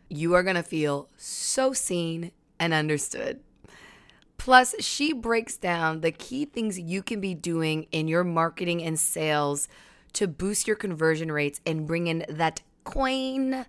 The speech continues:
So get ready for that real talk with the side of education that's gonna support you in growing your business, boo-boo.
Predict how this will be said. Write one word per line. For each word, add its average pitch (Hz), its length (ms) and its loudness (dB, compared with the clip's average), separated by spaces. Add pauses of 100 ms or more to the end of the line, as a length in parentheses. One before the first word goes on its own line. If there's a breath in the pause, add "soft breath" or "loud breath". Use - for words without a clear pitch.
(260 loud breath)
So 170 380 2
get 185 260 0
ready 214 300 0
for 208 140 -6
that 175 200 6
real 180 240 4
talk 190 320 0
with 180 100 -8
the 165 80 -8
side 156 300 2
of 175 80 2
education 208 600 -2
that's 160 160 -2
gonna 139 220 -6
support - 600 -2
you 226 120 -4
in 170 180 -2
growing 165 420 2
your 196 140 0
business, 156 400 0
boo-boo. 156 500 0